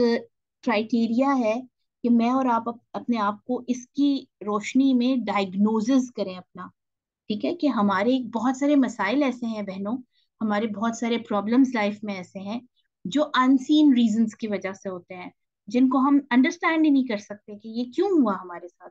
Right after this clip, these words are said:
ये क्यों हो रहा है हमारे साथ, ठीक है। और वो जो problems हैं या वो जो मसाइल हैं, कई दफ़ा वो concrete form में नहीं होते, ऐसे नहीं होता कि यानी, अ, कोई बड़ा मसला हुआ तो ही हम अपने आप को check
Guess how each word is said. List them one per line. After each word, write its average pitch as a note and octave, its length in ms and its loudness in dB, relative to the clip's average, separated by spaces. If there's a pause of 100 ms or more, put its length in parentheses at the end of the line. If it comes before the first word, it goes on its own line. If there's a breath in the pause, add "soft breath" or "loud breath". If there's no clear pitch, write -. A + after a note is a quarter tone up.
(120)
ये A3+ 80 -10
क्यों D4+ 300 -2
हो A#3+ 160 4
रहा D#4 140 2
है B3+ 120 2
हमारे F3 340 -10
साथ, - 220 -20
ठीक - 480 -14
है। F#4+ 120 -10 (440 soft breath)
और A3+ 120 0
वो D4+ 220 2
जो D#4+ 460 0
problems C4 560 -2
हैं B3+ 180 2
या B3 160 2
वो A3 180 -4
जो C4 320 -4
मसाइल G#3+ 540 -4
हैं, B3 260 -4 (360 soft breath)
कई C4+ 140 2
दफ़ा D4+ 300 0
वो E4+ 440 -6 (100)
concrete C4 760 0
form E4 300 0
में F4 100 2
नहीं F#4 140 0
होते, A3+ 220 -2
ऐसे G#3 260 0
नहीं F4+ 120 -2
होता D4+ 220 0
कि C#4+ 220 -4
यानी, C#4+ 280 0 (400 loud breath)
अ, - 20 -12 (360)
कोई C4 200 2
बड़ा A3 300 2
मसला A#3+ 320 0
हुआ A3+ 400 -2 (240)
तो A3+ 100 0
ही B3+ 180 0
हम A#3+ 160 0
अपने A3 240 -8
आप G3+ 200 -6
को A#3 60 -12
check G#3 220 -8